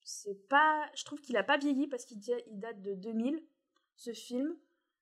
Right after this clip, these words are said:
Euh, et puis, euh, chinois hongkongais, donc, euh, un truc qu'on s'identifierait pas vraiment en tant qu'Européen. Mais, euh,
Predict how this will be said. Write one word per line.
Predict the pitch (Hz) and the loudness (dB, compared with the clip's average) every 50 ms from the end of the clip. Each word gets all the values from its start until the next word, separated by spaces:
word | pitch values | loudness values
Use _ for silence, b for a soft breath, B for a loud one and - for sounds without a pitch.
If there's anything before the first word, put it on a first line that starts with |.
| _ - | _ 2
Euh, | 196 196 190 190 185 185 180 180 180 175 - - | 4 4 4 4 4 2 0 -2 -4 -8 -10 -10
et | - 196 | -12 -12
puis, | 190 - 220 220 214 | -10 -12 -8 -4 -2
euh, | 196 190 190 | -2 -2 0
chinois | 202 - - 240 240 247 | -2 0 0 0 0 -2
hongkongais, | 247 233 226 202 - 226 220 208 233 254 285 277 | -2 -4 -8 -8 -6 -6 4 6 6 8 8 6
donc, | 214 196 190 190 190 | 4 2 -4 -8 -8
euh, | 196 190 | -10 -10
un | 190 190 185 | -10 -12 -14
truc | - - - _ | -16 -18 -20 _
qu'on | _ 190 185 185 185 185 180 180 | _ -16 -16 -14 -14 -14 -16 -16
s'identifierait | 185 - - 196 196 190 190 190 - - - - 190 190 190 | -14 -12 -8 -4 -4 -4 -4 -8 -12 -16 -16 -12 -4 -4 -4
pas | 185 190 202 | -2 -2 -4
vraiment | 196 196 202 202 233 254 254 | -4 -4 -8 -8 -8 -8 -8
en | 247 | -10
tant | - 220 202 | -10 -12 -14
qu'Européen. | 190 202 190 190 185 190 202 208 220 254 285 302 b b b b b b - | -12 -12 -10 -10 -10 -10 -8 -8 -8 -8 -10 -12 b b b b b b -6
Mais, | 196 202 202 202 | -2 2 6 6
euh, | 196 196 190 190 190 185 185 | 8 8 8 6 6 4 0